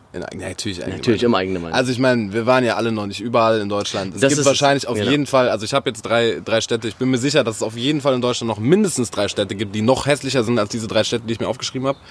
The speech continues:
Speaker 1: Aber das ist jetzt so bei mir, ähm, Dings, meine. Soll ich einfach mal mit meiner, mit meinem Platz drei anfangen?
Speaker 2: Beginn mal mit Platz drei, Finn.
Speaker 1: Ich fange mal mit meinem Platz drei an. Mein Platz drei ist, äh, eine Stadt im Norden Deutschlands. Äh, das ist Kiel.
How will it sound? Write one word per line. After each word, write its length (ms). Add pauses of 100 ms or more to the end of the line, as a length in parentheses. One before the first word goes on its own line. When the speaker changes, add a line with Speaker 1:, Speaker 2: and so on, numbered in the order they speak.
(460)
Speaker 1:
Aber 240
das 160
ist 100
jetzt 180
so 120
bei 120
mir, 440
ähm, 460 (240)
Dings, 380 (340)
meine. 340 (460)
Soll 160
ich 80
einfach 180
mal 100
mit 100
meiner, 240
mit 220
meinem 140
Platz 200
drei 160
anfangen? 420
Speaker 2:
Beginn 220
mal 80
mit 180
Platz 260
drei, 160
Finn. 220
Speaker 1:
Ich 80
fange 180
mal 80
mit 60
meinem 260
Platz 280
drei 200
an. 120
Mein 240
Platz 220 (120)
drei 340
ist, 460
äh, 40 (360)
eine 240
Stadt 260
im 360
Norden 280
Deutschlands. 520
Äh, 300
das 200
ist 280
Kiel. 380